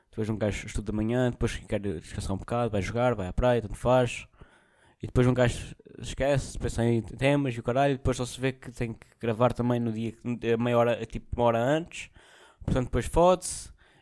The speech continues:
e depois é isso mesmo, tá fedido. Fedeu tudo de vez. Yeah, é isso. Pronto, pessoal. Ahm, portanto,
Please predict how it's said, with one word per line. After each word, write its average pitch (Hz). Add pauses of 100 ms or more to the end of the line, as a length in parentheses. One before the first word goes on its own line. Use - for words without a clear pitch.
e 127
depois 139
é 135
isso 131
mesmo, 101
tá -
fedido. 110 (320)
Fedeu 117
tudo -
de 95
vez. 87 (720)
Yeah, 92 (640)
é 95
isso. - (680)
Pronto, 151
pessoal. 113 (520)
Ahm, 123 (2250)
portanto, 107